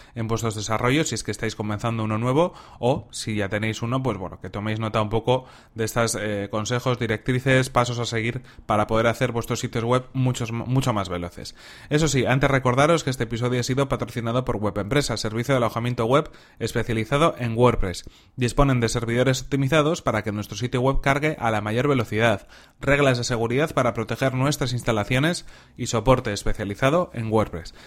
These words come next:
Si queréis conocer más sobre su servicio, que además recomendamos desde aquí, tenéis toda la información en webempresa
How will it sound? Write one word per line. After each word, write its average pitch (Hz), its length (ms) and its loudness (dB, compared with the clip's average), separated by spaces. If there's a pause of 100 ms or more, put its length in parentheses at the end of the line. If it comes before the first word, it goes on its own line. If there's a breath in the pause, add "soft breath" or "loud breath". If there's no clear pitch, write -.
Si - 180 0
queréis 139 220 6
conocer 139 320 4
más 139 220 4
sobre 107 180 -2
su 123 140 -2
servicio, 123 460 0
que 139 80 0
además 110 240 0
recomendamos 113 540 -2
desde 123 220 -2
aquí, 110 260 -2 (280 loud breath)
tenéis 139 300 2
toda 139 180 4
la 123 60 2
información 120 520 0
en 120 100 -2
webempresa 139 680 2